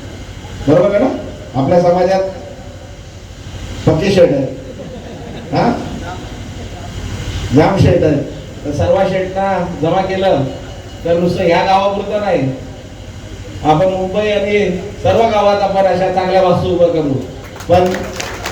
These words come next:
पण आपण एकत्र येत नाही, आपण नुसतं आपले घरं, आमच्या गाड्या, बंगले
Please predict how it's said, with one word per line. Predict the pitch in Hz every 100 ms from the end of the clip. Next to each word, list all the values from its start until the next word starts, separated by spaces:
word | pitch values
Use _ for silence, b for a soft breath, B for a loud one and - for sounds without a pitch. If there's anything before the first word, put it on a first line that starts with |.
| - - - - - - - - - - - - - - - -
पण | 170
आपण | 170 175 196
एकत्र | 185 202 214
येत | 196 196 190
नाही, | 190 151 135 - - - - -
आपण | 151 175 190
नुसतं | 185 185 196 190 185 - - - - -
आपले | 160 190
घरं, | 190 175 180 190 185 - - - - - - -
आमच्या | 165 170 180
गाड्या, | 185 180 185 170 - - - - - - - - 147
बंगले | 175 190 208 196 175 180